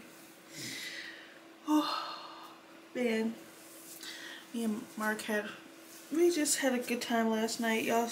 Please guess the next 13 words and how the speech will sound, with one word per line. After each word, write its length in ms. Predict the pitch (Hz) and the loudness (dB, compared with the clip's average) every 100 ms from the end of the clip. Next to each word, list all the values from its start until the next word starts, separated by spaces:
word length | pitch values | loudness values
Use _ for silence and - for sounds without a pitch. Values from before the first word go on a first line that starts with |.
| - - - - - - - - - - | -4 -8 -12 -10 -10 -10 -10 -14 -12 -6
Um, 320 | 240 - - - | -2 -2 -4 0
it 160 | - 262 | 2 4
was 200 | 247 254 | 2 4
messed 320 | 262 254 - | 4 4 2
up 180 | 262 - | -2 -2
that, 320 | 247 233 - - | -2 -2 -2 -4
uh, 280 | 240 - 247 - - - - - - - - - - - - - - - - - - - - - - | -4 -2 -2 -4 -10 -16 -18 -18 -20 -20 -20 -20 -20 -20 -20 -20 -20 -20 -20 -18 -18 -18 -20 -16 -2
it 80 | 277 | 2
was 180 | 262 254 | 4 4
messed 320 | 240 240 - | 2 2 -2
up 140 | 240 - | -4 -2
that, 240 | 226 220 | 0 0
um, 440 | 220 208 208 214 | 0 0 -2 -4